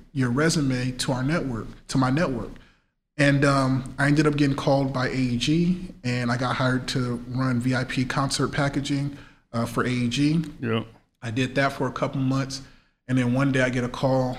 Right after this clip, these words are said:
Speaker 1: and they're like, "The Jonas Brothers need an assistant. They're about to go on a world tour. You know, the position pays a hundred thousand dollars a year."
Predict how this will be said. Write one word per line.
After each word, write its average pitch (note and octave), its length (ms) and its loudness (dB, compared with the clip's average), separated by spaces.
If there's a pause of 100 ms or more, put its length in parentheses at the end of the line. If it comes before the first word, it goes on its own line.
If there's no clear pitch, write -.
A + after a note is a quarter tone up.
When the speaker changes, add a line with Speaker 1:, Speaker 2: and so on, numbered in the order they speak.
(140)
Speaker 1:
and B2 160 0
they're B2 120 0
like, A#2 320 -2
"The A#2 80 -2
Jonas C3+ 300 0
Brothers B2 280 -2
need B2+ 160 2
an A#2 40 4
assistant. D3 760 0
They're A#2+ 100 2
about B2 200 0
to C#3 60 -2
go B2 120 -2
on A#2 120 2
a A#2 40 0
world A#2 340 -2
tour. C#3 480 2 (400)
You B2 120 0
know, A#2 200 2
the A#2 80 -2
position C3 420 0
pays B2 220 0
a A#2 40 0
hundred B2+ 300 0
thousand B2 300 0
dollars A#2+ 300 0
a A#2 40 -2
year." C#3+ 480 2